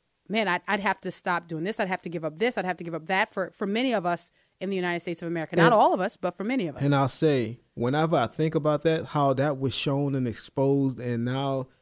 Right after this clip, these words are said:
Speaker 2: and, and, and, and, and it's kind of just passed now, you know, we,
Speaker 1: Mm-hmm.
Speaker 2: we saw that. I think about, man, the judgment of God. I'm like, it's like, you know, we were, we were shown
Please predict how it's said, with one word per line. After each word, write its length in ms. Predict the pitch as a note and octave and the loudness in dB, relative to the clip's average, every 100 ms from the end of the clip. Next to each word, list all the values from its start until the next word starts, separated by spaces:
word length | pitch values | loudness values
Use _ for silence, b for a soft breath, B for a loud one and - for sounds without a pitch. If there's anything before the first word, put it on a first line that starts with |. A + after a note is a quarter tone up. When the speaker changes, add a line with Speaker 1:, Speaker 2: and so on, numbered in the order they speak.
| _ - | _ -2
Speaker 2:
and, 160 | C3 | 0
and, 320 | C#3+ C3+ C3 B2+ _ | 0 0 0 -4 _
and, 220 | B2 A#2 - | -4 -4 -4
and, 200 | B2 A#2 - | -4 -4 -6
and 140 | C3 | -6
it's 180 | A#2+ - | -6 -10
kind 240 | - E3+ B2 | 0 4 4
of 160 | G2 | 0
just 220 | A2+ C3 - | -2 -2 0
passed 440 | D3+ C3+ D3+ D#3+ | 0 2 0 0
now, 280 | E3 E3 F#3 | 0 0 0
you 140 | F3 | 2
know, 140 | D3+ D3 | 4 4
we, 200 | C3+ D3+ | 2 0
Speaker 1:
Mm-hmm. 200 | F3+ F#3+ | 0 0
Speaker 2:
we 60 | D#3+ | 0
saw 280 | - F#3 G3 | 2 2 2
that. 180 | A#2+ b b b b _ | 0 b b b b _
I 120 | D#3 | -2
think 220 | F3 F3 D3+ | 2 2 2
about, 360 | C3 C3+ A#2+ | 2 4 4
man, 180 | C3 D3 | 2 0
the 60 | B2+ | 0
judgment 380 | A#2 B2 C3 A#2 | 0 0 0 -2
of 100 | - | -2
God. 320 | D#3+ E3 G#2+ | 0 0 -2
I'm 140 | E3 E3+ | 0 2
like, 320 | C3 A2+ - _ _ _ _ _ _ _ _ | 2 0 -8 _ _ _ _ _ _ _ _
it's 180 | G3 G3 | 4 8
like, 180 | G#3 - - | 6 6 2
you 100 | G#3 | 4
know, 140 | G3+ D#3+ - | 4 2 0
we 300 | F3 A3+ A3+ | 4 4 4
were, 420 | E3+ E3+ D#3 D#3 - _ | 4 6 6 2 -10 _
we 140 | E3+ G3 | 0 4
were 220 | F3+ C3+ | 4 4
shown 640 | - - C4 B3 C3+ - | 2 2 6 6 4 0